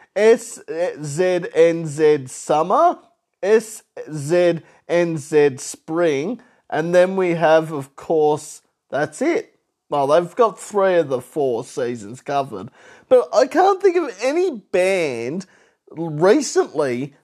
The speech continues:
that has named three of their albums after s-, seasons of weather. But Weezer have done it. So they continue on with the interesting thing with their albums of colour,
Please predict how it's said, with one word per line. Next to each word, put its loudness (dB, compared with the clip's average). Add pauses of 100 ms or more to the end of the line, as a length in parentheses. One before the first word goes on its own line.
that 2
has 2
named 2
three 2
of -4
their 2
albums 0 (140)
after -2
s-, -8
seasons -4
of -2
weather. 2 (420)
But -2
Weezer 4
have -2
done 4
it. -4 (240)
So 4
they 4
continue -4
on 2
with -6
the 4 (300)
interesting 0
thing 0
with -2
their 6
albums 2
of -10
colour, 0